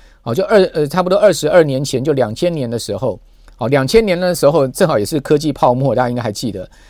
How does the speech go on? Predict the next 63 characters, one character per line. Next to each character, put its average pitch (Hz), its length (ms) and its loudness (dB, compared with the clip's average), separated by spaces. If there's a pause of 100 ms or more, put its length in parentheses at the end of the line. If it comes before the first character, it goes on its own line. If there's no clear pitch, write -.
(140)
就 156 100 -2
上 165 280 2
上 143 200 2
次 139 220 -2
的 107 140 -2
这 120 120 -6
个 110 120 -4 (160)
全 120 160 -4
世 139 60 -6
界 147 100 0
大 117 400 0 (380)
的 113 80 -4
一 117 80 -6
个 120 140 -2
crash， 131 440 -2
哈， 98 140 -14
股 107 180 -10
市 143 120 -6
的 120 100 -4
一 - 20 -6
个 120 80 -2
大 117 200 -2
崩 110 180 -6
盘。 92 180 -10 (460)
哦， 131 120 -2
在 214 140 4
上 214 220 2
一 175 40 -4
次 170 200 2
的 139 80 4
股 120 120 -6
市 156 120 -6
大 156 120 4
崩 147 200 0
盘 120 200 -4
是 135 60 -4
两 107 180 -4
千 135 160 -4
零 113 140 -6
八 117 180 -2
年， 107 140 -10
在 185 140 2
上 170 200 -2
一 147 40 -6
次 147 160 -6
是 131 120 -6
两 98 160 -6
千 117 220 -4
年 98 160 -10
科 139 140 -6
技 135 120 -6
泡 127 160 -4
沫， 110 160 -6 (260)
两 127 180 0
千 220 120 4
零 175 140 -2
八 175 140 2
年 139 160 -4
是 151 100 -10
次 147 180 -4
贷 131 140 2
风 120 240 -4
暴。 113 160 0